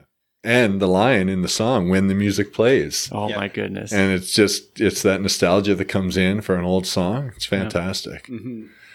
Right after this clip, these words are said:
Speaker 1: Yeah, eighty-one, I think, was the first of their pop shift. They had an album in eighty-one. I can't remember what it was called, but that was their, their first one. And then eighty-six was the next one. He talks,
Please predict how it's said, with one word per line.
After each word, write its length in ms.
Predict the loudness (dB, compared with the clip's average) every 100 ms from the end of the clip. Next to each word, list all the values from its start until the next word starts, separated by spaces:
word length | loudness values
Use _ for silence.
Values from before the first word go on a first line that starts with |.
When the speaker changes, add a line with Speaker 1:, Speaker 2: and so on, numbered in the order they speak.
| -20 _
Speaker 1:
Yeah, 140 | 4
eighty-one, 580 | 6 6 6 6 6 6
I 60 | 4
think, 280 | 4 2 2
was 200 | 0 0
the 80 | -6
first 600 | 0 4 4 2 -2 -2
of 220 | 0 2
their 440 | 2 2 2 -2 -6 -20 -20 _ _ _ _ _
pop 440 | 0 0 0 -6 -20 -20 -20 _
shift. 600 | 0 2 2 0 -8 -12 -14 -20 -6
They 100 | 0
had 160 | 2 4
an 120 | 4
album 340 | 4 4 2 2
in 80 |
eighty-one. 400 | 0 0 -2 -2
I 60 | -4
can't 200 | 0 0
remember 240 | 0 0
what 100 | 0
it 40 | 0
was 120 | -2
called, 380 | 2 4 4 2
but 320 | 0 0 -2
that 120 | -2
was 180 | -2 -2
their, 200 | -2 -2
their 260 | 0 -2 -2
first 400 | 0 0 0 -2
one. 180 | -6 -6
And 120 | -4
then 200 | -2 -2
eighty-six 720 | 0 0 0 2 2 0 -4
was 180 | -6 -6
the 100 | -4
next 300 | -4 -6 -8
one. 200 | -8 -10 -14 -20 -20 _
He 100 | -2
talks, 500 | 2 2 2 -4 -6